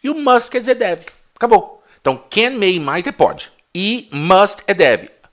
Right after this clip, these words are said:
Por que que eu coloquei o could e o should separado? Porque o could é o condicional do can e o should é o condicional do must. O que que é o condicional? É o iria, certo? E I can go, eu posso ir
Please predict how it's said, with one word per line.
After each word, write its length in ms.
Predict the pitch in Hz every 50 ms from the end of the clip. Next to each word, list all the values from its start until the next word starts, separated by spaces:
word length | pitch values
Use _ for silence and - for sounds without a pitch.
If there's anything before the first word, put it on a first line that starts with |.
| _ _
Por 100 | - 240
que 80 | 269 403
que 60 | 370
eu 60 | 294
coloquei 420 | 269 277 262 233 - - 214 208 196
o 80 | 175
could 340 | - - - 202 202 185 156
e 60 | 180
o 40 | 175
should 560 | - - - - 170 165 170 170 170 - - -
separado? 600 | - - - 135 139 139 110 92 85 73 - - _ _ _ _ _ _ _ _ _ _ _ _
Porque 200 | - 170 - 254
o 120 | 262 233 -
could 680 | - - - 202 285 330 269 247 254 - 226 208 - _ _ _ _ _ _ _ _ _ -
é 440 | 156 170 196 214 247 240 - - _ _ _
o 100 | - 185
condicional 840 | - - - 226 254 262 185 233 226 - 262 240 208 196 185 190 196
do 100 | 196 214
can 480 | 214 - 196 185 175 175 196 240 254 - -
e 80 | 208
o 80 | 220 -
should 340 | - - - 202 214 220 226
é 60 | 233
o 40 | 226
condicional 540 | - 214 233 226 - - 233 208 190 185
do 120 | 180 220 208
must. 380 | 202 165 151 - - - -
O 20 | - _ _ _ _ _ _ _ -
que 80 | - 247
que 80 | 226
é 20 | 208
o 60 | -
condicional? 600 | - 160 156 139 - 147 131 117 95 80 67 - -
É 80 | 117
o 100 | 123 123
iria, 300 | 135 156 151 107 - - - _ _
certo? 340 | _ - 104 107 - - -
E 100 | 165 156
I 200 | 156 156 180 190
can 300 | 180 - 165 147 135 123
go, 440 | 104 165 208 190 139 143 160 165 -
eu 120 | - 143 135
posso 420 | - - 117 107 - - 170 185
ir 220 | 160 90 - -